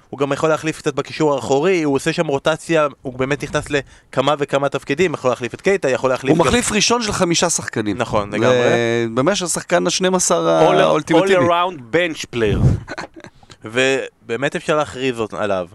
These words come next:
Speaker 1: כגניבה הגדולה של הקיץ, ביחס לכמות הכסף שהוצא עליו.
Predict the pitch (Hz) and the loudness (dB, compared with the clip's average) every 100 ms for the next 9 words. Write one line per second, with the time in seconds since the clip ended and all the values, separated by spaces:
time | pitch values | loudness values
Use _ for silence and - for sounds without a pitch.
0 | _ _ _ - 110 127 123 113 135 156 | _ _ _ -10 -8 -4 -4 0 0 0
1 | 156 143 165 160 160 156 185 170 - 117 | 0 0 0 0 -2 0 0 0 -2 0
2 | 123 151 - 131 120 131 151 131 - 147 | 0 0 -6 -4 -2 0 0 -2 -2 -2
3 | 143 131 120 113 110 | 0 -2 -4 0 0